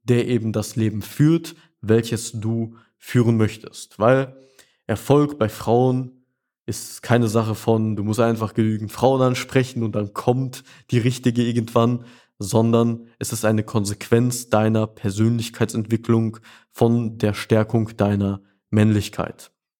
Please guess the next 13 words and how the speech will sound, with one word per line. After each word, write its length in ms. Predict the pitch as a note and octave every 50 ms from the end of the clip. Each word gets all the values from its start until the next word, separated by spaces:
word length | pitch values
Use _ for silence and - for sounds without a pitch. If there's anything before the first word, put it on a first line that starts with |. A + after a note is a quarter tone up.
| _ _
Also, 480 | - A2 A2+ G#2 G#2 F#2+ F#2 - - _
wenn 140 | - A#2 A#2
du 80 | A#2 A2
da 100 | G#2+ G#2
Bock 220 | A2+ C#3 C#3 -
drauf 260 | - B2 B2 B2 -
hast, 320 | B2+ A#2+ A#2 - - - _ _ _ _ _ _ -
dann 160 | G#2+ G#2 F#2+
bewirb 420 | G2 F#2 G2+ A2+ B2+ B2+ B2 B2
dich 400 | - B2+ B2 B2 - - - _ _ _ _ _
unter 680 | - B2 A#2+ A#2 A2+ - A#2 G#2+ G#2 G#2 G2 - _ _
sascha 480 | G#2+ G2 A2+ A2+ A2 - B2 A2+ G#2+ G#2+ G#2+ G#2+ G#2 G#2+ G2+
stark 720 | - - - - - A2+ A2 A2 A2 A2 - - -